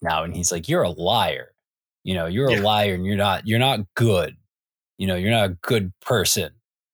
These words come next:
Speaker 1: You
Speaker 2: Very
Speaker 1: know, <laughs> it's
Speaker 2: authentic with his feelings, like, on his
Speaker 1: Yeah.
Speaker 2: sleeve.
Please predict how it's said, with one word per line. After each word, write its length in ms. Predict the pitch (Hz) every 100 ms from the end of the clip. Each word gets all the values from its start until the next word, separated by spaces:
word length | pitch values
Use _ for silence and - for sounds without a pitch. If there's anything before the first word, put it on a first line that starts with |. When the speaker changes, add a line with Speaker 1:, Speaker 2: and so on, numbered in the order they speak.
| _ _ _
Speaker 1:
You 200 | - -
Speaker 2:
Very 160 | - 170
Speaker 1:
know, 80 | 131
<laughs> 0 |
it's 180 | 98 127
Speaker 2:
authentic 460 | 127 - 113 -
with 160 | 120 -
his 200 | 107 -
feelings, 880 | - 120 113 98 135 160 - - - _ -
like, 240 | 123 113 - -
on 160 | 139 147
his 80 | 160
Speaker 1:
Yeah. 420 | 143 104 90 90
Speaker 2:
sleeve. 240 | 95 127